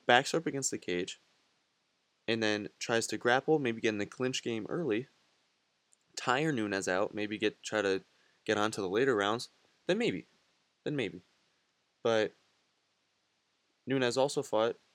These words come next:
my apologies for forgetting, Germaine de Randamie, who was also a former champion. And she went five rounds with her, toe-to-toe, and won. Unanimous decision, you know what I mean? So,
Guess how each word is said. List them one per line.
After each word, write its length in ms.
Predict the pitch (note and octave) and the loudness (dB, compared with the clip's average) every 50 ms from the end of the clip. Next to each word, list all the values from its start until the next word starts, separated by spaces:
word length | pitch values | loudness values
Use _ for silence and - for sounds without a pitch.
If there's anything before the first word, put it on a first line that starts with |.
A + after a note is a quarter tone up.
| _ _ _ _ _ _ _ _ - | _ _ _ _ _ _ _ _ -10
my 100 | G#2+ G#2+ G#2 | -8 -8 -4
apologies 360 | - A2 G#2+ G#2 G#2 G#2 - | 0 0 0 0 -2 -4 -8
for 120 | - F#2+ | -10 -12
forgetting, 400 | F2+ G2 G#2+ A#2 A2+ A#2 B2+ C#3+ _ | -10 -6 -4 -4 -2 -4 -6 -8 _
Germaine 340 | - - A#2+ A#2+ A#2 A#2+ A#2+ | -8 -6 -2 -2 0 -2 0
de 60 | A#2 | -2
Randamie, 460 | A#2+ B2+ D3+ D3+ A#2+ G2 F2+ F2 F2 - _ _ _ _ _ _ _ - | -2 -2 -2 -4 -4 -4 -6 -6 -10 -10 _ _ _ _ _ _ _ -6
who 60 | A2+ | -6
was 140 | A2 A2+ C3+ | -4 -2 -2
also 240 | C#3 D#3+ - - G#2 | -4 -4 -4 -6 -6
a 60 | F#2+ | -6
former 240 | - - F2+ F2 F2 | -6 -8 -10 -8 -10
champion. 380 | - - E2+ E2 - E2+ F2 _ _ _ _ _ _ _ _ _ _ - | -12 -12 -14 -14 -14 -16 -18 _ _ _ _ _ _ _ _ _ _ -12
And 100 | - G#2 | -8 -6
she 140 | - - C#3+ | -2 -2 0
went 180 | C#3+ C3+ A#2 - | 0 -2 -2 -4
five 460 | - - - A#2+ A#2+ B2+ C#3+ C#3+ C#3 | -8 -4 -2 0 2 2 2 2 2
rounds 240 | C3+ C3 C3 B2+ B2+ | 0 0 0 0 -2
with 140 | B2 A#2 | -4 0
her, 240 | - A#2+ G2+ F2+ - _ _ _ - | 2 0 0 0 -2 _ _ _ -2
toe-to-toe, 500 | - A#2 A2+ A#2 A2+ - G#2 F#2+ F2 - _ _ _ _ _ _ _ _ _ _ _ _ _ _ - | 0 0 2 2 2 2 2 0 0 -2 _ _ _ _ _ _ _ _ _ _ _ _ _ _ -6
and 140 | G#2+ G#2+ A#2 | -4 -2 -2
won. 140 | D3+ G3+ G3 _ _ _ _ _ _ _ | -4 -4 -6 _ _ _ _ _ _ _
Unanimous 400 | - G#2+ A2 A2 A#2 C3 - - | -10 -6 -6 -6 -6 -8 -10 -10
decision, 360 | C3+ C3 - - A2+ C3 G#2 _ - | -10 -10 -10 -10 -12 -14 -16 _ -12
you 120 | - A2 | -6 -4
know 60 | A#2 | -2
what 100 | A#2 A#2+ | -2 -2
I 20 | B2 | -2
mean? 160 | C3 D3 E3 _ _ - - - _ _ _ _ _ - | -4 -6 -8 _ _ -20 -20 -20 _ _ _ _ _ -8
So, 380 | - - A#2 A2+ A2 A2 G#2+ | 0 2 4 4 4 2 0